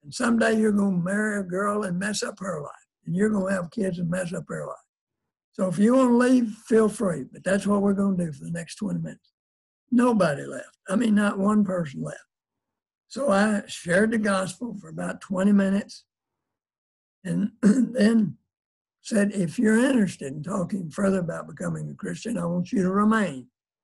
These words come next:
The rest of you feel free to leave." And nobody left. So I just again went through the gospel.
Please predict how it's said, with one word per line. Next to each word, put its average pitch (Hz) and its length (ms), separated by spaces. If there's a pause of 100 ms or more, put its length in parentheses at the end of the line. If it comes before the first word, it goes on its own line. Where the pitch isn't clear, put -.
(220)
The 156 80
rest 196 300
of 185 160
you 185 80
feel 170 260
free 175 300
to 185 80
leave." 220 360 (920)
And 175 120
nobody 190 380
left. 277 380 (960)
So 196 160
I 196 180
just 202 260
again 214 460
went 180 200
through 190 140
the 196 100
gospel. - 500